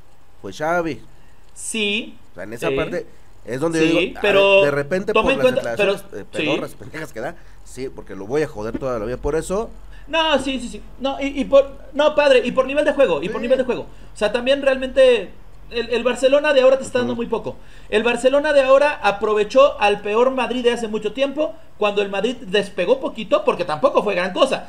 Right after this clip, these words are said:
Speaker 2: Fue Vini, este, encajado,
Speaker 1: Ajá.
Speaker 2: eh, Rodrigo encajado y Jude Bellingham. Con esos tres te, te sobró para rebasarte por la derecha.
Speaker 1: ¿Cuándo? Este, ah, este año.
Speaker 2: ¿Este año?
Speaker 1: Es que no sabes si hablabas de la liga del partido.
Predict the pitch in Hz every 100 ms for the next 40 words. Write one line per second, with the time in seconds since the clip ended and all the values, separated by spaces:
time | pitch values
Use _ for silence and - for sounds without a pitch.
0 | - - 208 170 - - - 131 302 359
1 | 427 453 - - 156 - 151 135 151 220
2 | 190 127 - - - - - - - 170
3 | 170 170 175 190 233 277 247 185 180 262
4 | 320 440 - - - - 180 208 262 220
5 | 196 151 131 117 - - - 233 330 466
6 | 247 - 359 494 523 - - - 208 202
7 | 196 - - 202 190 190 202 196 220 330
8 | - 269 185 170 160 269 330 294 180 156
9 | 156 254 359 - 151 117 123 104 - -
10 | - - - - - - - - - -
11 | - - - - - - - - - -
12 | 110 113 - - - 139 131 117 127 127
13 | 98 127 131 120 151 254 120 139 127 143
14 | 139 147 139 131 143 123 117 131 143 120
15 | 107 104 127 117